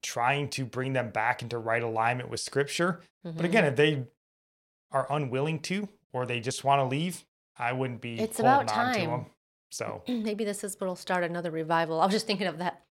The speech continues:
Speaker 2: that picture I sent you or someone's profile. Instead of Pride Month, they called it, like, Grooming Your Children
Speaker 1: Oh, yeah,
Speaker 2: Awareness
Speaker 1: Child
Speaker 2: Month.
Speaker 1: Grooming Awareness
Speaker 2: <laughs>
Speaker 1: Month or
Speaker 2: Yeah.
Speaker 1: whatever. Yeah.
Speaker 2: Like, that is way more accurate.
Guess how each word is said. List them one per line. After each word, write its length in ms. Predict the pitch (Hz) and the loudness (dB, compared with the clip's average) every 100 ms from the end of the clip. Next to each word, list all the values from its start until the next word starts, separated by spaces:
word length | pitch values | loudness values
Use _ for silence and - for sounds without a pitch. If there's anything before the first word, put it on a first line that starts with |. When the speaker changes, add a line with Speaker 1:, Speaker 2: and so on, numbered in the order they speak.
| _ _ _ _ _ _ _ - | _ _ _ _ _ _ _ -8
Speaker 2:
that 140 | 170 | -8
picture 260 | 170 160 151 | -6 -8 -6
I 100 | 160 | -6
sent 260 | - 170 170 | -6 -4 -4
you 140 | 165 | -4
or 80 | - | -6
someone's 320 | - 156 160 - | -10 -10 -12 -10
profile. 640 | 160 156 160 156 156 156 - _ _ _ _ _ _ | -8 -6 -6 -4 -6 -10 -14 _ _ _ _ _ _
Instead 180 | 180 175 | -2 0
of 140 | 165 - _ _ - | 0 -2 _ _ -2
Pride 320 | 170 165 160 | 2 2 0
Month, 360 | 165 165 160 | -2 -4 -6
they 160 | 156 139 _ - | -10 -12 _ -10
called 240 | 160 151 | -8 -6
it, 100 | 147 | -4
like, 180 | 151 202 196 _ _ _ _ - | -6 -8 -16 _ _ _ _ -6
Grooming 640 | 165 160 165 156 147 - _ _ _ _ _ - | -4 -2 -2 -4 -8 -12 _ _ _ _ _ -10
Your 140 | 156 | -8
Children 440 | - 170 165 165 156 | -4 0 0 0 0
Speaker 1:
Oh, 60 | |
yeah, 80 | 151 | 0
Speaker 2:
Awareness 300 | 156 165 170 | 2 0 2
Speaker 1:
Child 100 | - 170 180 | 4 4 4
Speaker 2:
Month. 80 | - | 0
Speaker 1:
Grooming 300 | 123 - 120 | -4 -4 0
Awareness 420 | 120 123 123 123 | 2 2 2 4
Speaker 2:
<laughs> 60 | - | 6
Speaker 1:
Month 200 | - 135 | 6 6
or 40 | |
Speaker 2:
Yeah. 40 | |
Speaker 1:
whatever. 340 | 127 131 127 - 117 | 6 4 2 -2 0
Yeah. 280 | 110 107 - _ | 0 0 -2 _
Speaker 2:
Like, 200 | 175 175 | -2 2
that 180 | 226 240 | 4 4
is 180 | 214 190 | 2 2
way 160 | 180 175 | 0 2
more 140 | 156 | 0
accurate. 540 | 165 - - 170 - | -2 -2 -4 -4 -4